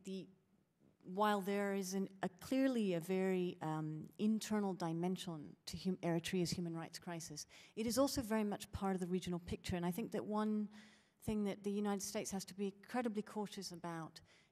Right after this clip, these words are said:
is having a balanced and principled approach to the region, because I think that the appearance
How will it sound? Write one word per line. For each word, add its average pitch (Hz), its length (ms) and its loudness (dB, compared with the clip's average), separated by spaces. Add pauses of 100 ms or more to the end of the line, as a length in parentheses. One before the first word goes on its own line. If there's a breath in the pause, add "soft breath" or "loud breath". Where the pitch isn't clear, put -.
is 175 160 -2
having 185 440 0
a 175 40 2
balanced 170 680 0
and 170 180 -2
principled 185 500 0
approach - 640 -4
to 175 120 -8
the 165 100 -4
region, 165 580 -2 (540 loud breath)
because 185 300 -2
I 185 120 0
think 202 400 -4
that 180 240 -2
the 175 300 0
appearance 214 840 0